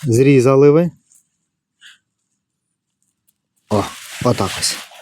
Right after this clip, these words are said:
Бачите, який він помаранчевий всерединки? Щас фокус наведу. О. Оце ось виділяється, ось морковний сучок з нього.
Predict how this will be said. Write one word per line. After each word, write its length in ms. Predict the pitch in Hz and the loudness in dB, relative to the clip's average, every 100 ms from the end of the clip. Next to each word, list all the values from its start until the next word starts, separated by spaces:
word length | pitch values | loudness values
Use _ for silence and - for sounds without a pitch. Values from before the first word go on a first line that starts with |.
| - - - - - 127 | -20 -20 -20 -20 -10 -2
Бачите, 360 | 170 - 151 | -2 0 0
який 260 | 123 123 117 | 0 2 2
він 160 | 113 | 0
помаранчевий 680 | 113 117 120 110 101 - 104 | 0 0 0 -2 -2 -2 0
всерединки? 720 | 92 110 104 101 98 92 92 - _ _ _ _ - - | 0 -2 -2 0 -2 -4 -10 -14 _ _ _ _ -20 -12
Щас 240 | - 101 - | -4 -4 -2
фокус 420 | 110 101 101 - | -4 -4 -4 -2
наведу. 520 | 107 127 151 202 - - | 0 2 2 0 -2 -4
О. 180 | 127 98 - _ _ _ _ _ _ _ _ _ _ _ _ _ _ _ _ _ _ _ _ _ | -2 -2 -8 _ _ _ _ _ _ _ _ _ _ _ _ _ _ _ _ _ _ _ _ _
Оце 320 | 135 135 220 214 | -2 0 4 6
ось 340 | 151 143 - | 6 4 2
виділяється, 720 | 127 117 123 165 190 160 131 | 0 2 2 4 2 2 2
ось 300 | 120 123 - | 2 2 0
морковний 540 | 117 113 143 131 120 104 | -2 0 0 2 0 0
сучок 460 | 113 - 180 170 | -2 0 2 2
з 80 | 143 | 2
нього. 320 | 156 139 139 | 0 0 -2